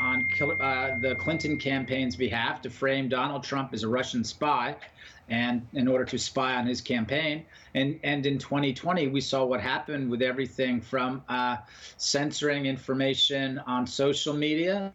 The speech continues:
censoring reports of Hunter Biden's laptop. The C I A then put together a letter.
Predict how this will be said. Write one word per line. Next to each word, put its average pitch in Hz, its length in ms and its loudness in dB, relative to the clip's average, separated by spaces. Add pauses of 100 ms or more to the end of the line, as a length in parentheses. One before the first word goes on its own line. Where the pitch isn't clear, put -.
censoring 135 500 0
reports 127 380 0
of 120 100 -2
Hunter 135 240 0
Biden's 123 460 0
laptop. 160 640 -2 (240)
The 131 80 0
C 143 260 2
I 135 120 0
A 160 520 2
then 127 240 -2
put 139 160 -2
together 131 500 0
a 120 140 0
letter. 139 580 0